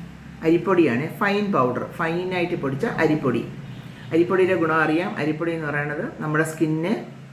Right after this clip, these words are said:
നല്ലവണ്ണം ബ്രൈറ്റൻ ചെയ്യുന്നു, വൈറ്റൻ ചെയ്യുന്നു, സ്കിന്നെ നല്ല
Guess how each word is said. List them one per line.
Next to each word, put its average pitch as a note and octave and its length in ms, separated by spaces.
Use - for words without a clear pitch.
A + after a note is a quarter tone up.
നല്ലവണ്ണം E3 460
ബ്രൈറ്റൻ F3 540
ചെയ്യുന്നു, D3 300
വൈറ്റൻ D#3+ 360
ചെയ്യുന്നു, A#2+ 340
സ്കിന്നെ E3+ 320
നല്ല D3+ 160